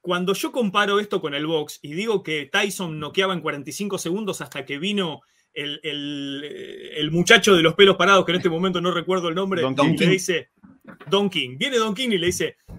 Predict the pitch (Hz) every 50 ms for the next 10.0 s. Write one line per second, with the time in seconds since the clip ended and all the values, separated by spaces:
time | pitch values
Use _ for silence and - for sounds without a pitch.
0 | - _ _ _ _ _ _ - - - 175 - _ _ _ - 185 180 185 160
1 | 139 131 135 160 160 147 135 - 202 202 190 170 143 120 120 - 202 - 185 160
2 | 151 - 180 185 180 175 175 165 156 _ _ _ _ _ _ - - 147 165 208
3 | 240 233 - - 180 156 147 131 - 175 180 180 175 175 170 160 165 160 156 151
4 | - _ _ _ _ _ _ _ _ _ _ - 240 233 214 196 165 139 135 131
5 | 123 110 107 - 151 151 151 151 - - 156 170 170 - - - - - 262 262
6 | 285 294 - - 208 165 139 - - 156 165 170 165 - 233 269 254 - 226 175
7 | 147 165 190 240 262 254 247 196 180 175 156 151 151 143 147 147 - 160 175 214
8 | 226 202 - 165 147 151 - - 208 214 190 - - 190 165 156 147 135 - 143
9 | 131 117 117 117 - 123 123 127 135 135 - 180 175 175 208 240 269 294 294